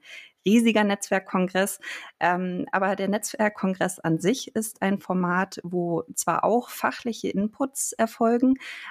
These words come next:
aber dann eben ein genauso großer Raum für Austausch und Diskussion da ist, was ja bei normalen Veranstaltungen eher, äh, in eine andere Richtung geht, dass eben mehr Input kommt,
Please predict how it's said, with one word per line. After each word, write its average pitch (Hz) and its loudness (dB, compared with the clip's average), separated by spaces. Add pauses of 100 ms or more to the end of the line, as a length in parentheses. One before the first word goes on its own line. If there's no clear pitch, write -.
(120)
aber 220 2
dann 214 -2
eben 202 -2
ein 190 0
genauso 190 4
großer 214 0
Raum 190 2
für - -2
Austausch 196 -2
und 185 0
Diskussion 185 2
da - -2
ist, - -6
was 180 -2
ja 190 0
bei 180 2
normalen 175 2
Veranstaltungen 190 -2 (420)
eher, 180 4
äh, 180 0
in 185 2
eine 170 4
andere 190 2
Richtung 160 -4
geht, 170 -8
dass 160 -4
eben 170 -2
mehr 175 4
Input 226 2
kommt, 208 0